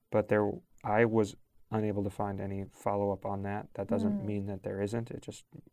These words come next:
Speaker 1: may mean that I missed it. But the, yeah, with some of these other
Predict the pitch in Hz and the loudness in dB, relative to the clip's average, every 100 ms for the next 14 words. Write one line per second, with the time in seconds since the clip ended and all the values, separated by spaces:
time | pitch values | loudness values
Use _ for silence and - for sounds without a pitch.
0 | - 113 98 95 98 95 95 95 95 101 | -12 -8 -6 -6 -6 -6 -8 -8 -8 -8
1 | 120 127 - - - - _ - 104 101 | -6 -6 -10 -20 -20 -20 _ -2 4 6
2 | 98 - - - - _ _ _ - 113 | 4 0 -20 -20 -20 _ _ _ -10 -4
3 | 107 104 101 98 98 - - _ - 107 | 2 2 2 0 -4 -8 -14 _ -2 0
4 | 101 - _ _ - - - 117 - - | 0 -2 _ _ -20 -14 4 4 4 -4
5 | - - _ - - 120 110 107 107 107 | -20 -20 _ -6 0 4 6 6 8 8
6 | 107 104 101 | 8 6 4